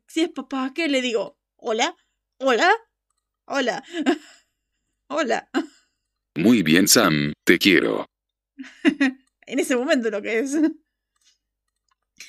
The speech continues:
Speaker 1: No sé, a mí me da risa. El momento de te, te da todo el speech, te da todo un,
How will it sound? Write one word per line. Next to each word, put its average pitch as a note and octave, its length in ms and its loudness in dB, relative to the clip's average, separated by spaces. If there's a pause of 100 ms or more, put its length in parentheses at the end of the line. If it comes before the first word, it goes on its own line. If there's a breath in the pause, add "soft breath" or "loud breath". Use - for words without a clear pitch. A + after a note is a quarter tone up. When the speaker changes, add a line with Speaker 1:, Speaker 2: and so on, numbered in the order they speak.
(480 loud breath)
Speaker 1:
No G#4 120 -6
sé, F#4+ 100 -4
a D#4 60 -2
mí E4+ 80 -10
me G4 100 -8
da D#4+ 120 -2
risa. B3 380 -6
El G#3+ 160 -10
momento B3 300 -6
de B3 140 -2
te, A#3+ 320 -4
te C4 100 -4
da C4+ 120 -2
todo D4+ 140 -6
el C#4+ 140 -2
speech, C4 680 -4
te B3 140 0
da A#3 180 -2
todo B3+ 360 -2
un, B3 680 -2